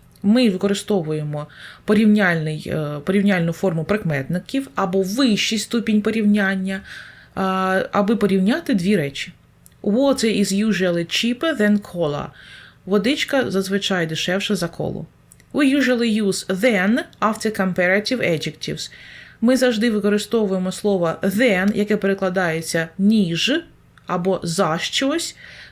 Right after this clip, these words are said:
після, е, порівняльної форми прикметників. Наприклад, vegetables are healthier than biscuits.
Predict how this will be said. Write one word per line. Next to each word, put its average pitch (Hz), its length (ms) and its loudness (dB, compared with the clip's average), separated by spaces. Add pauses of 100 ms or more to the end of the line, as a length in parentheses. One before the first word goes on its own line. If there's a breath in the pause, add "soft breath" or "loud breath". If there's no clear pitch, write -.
(140)
після, 294 560 0 (560)
е, 185 360 -4 (380)
порівняльної 208 760 4
форми 202 360 2
прикметників. 175 720 -4
Наприклад, 277 600 -2 (400 loud breath)
vegetables 254 800 0
are 190 400 -2
healthier 254 800 -2
than 202 300 4
biscuits. - 600 -4